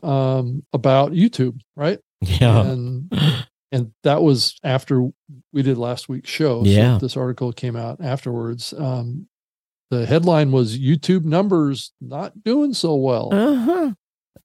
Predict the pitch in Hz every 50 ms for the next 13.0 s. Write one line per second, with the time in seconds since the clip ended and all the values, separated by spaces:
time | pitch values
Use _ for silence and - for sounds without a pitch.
0 | _ - - 180 180 190 214 196 - - 160 180 202 - - 110 170 180 - -
1 | - 208 165 202 226 202 147 123 123 151 190 220 139 - _ - - - - 120
2 | 151 - 202 117 107 - - - 139 196 226 170 107 - _ _ _ _ _ _
3 | _ _ _ _ _ _ _ _ _ - 190 196 196 185 180 170 165 165 - 147
4 | 147 160 165 156 _ _ _ - 170 156 151 165 165 160 - - 156 135 - 202
5 | 277 339 320 202 147 123 - - - _ _ - - 135 - 135 135 151 - 339
6 | - - - - _ _ _ _ _ - - 131 - 190 196 185 - _ _ _
7 | _ _ _ - 139 139 180 214 233 180 - - 165 147 139 131 127 139 131 120
8 | - - - 143 135 135 127 120 110 110 110 107 135 - - - 202 254 277 254
9 | 185 135 113 - - _ _ _ _ _ - 131 131 127 123 123 127 120 113 123
10 | 131 127 123 117 - 120 113 113 - - 127 113 101 98 98 _ _ _ _ -
11 | - 120 110 117 117 117 110 - - 113 110 143 165 - - - 320 - 107 -
12 | 202 170 127 - - - 135 120 123 131 160 190 131 123 123 120 120 120 113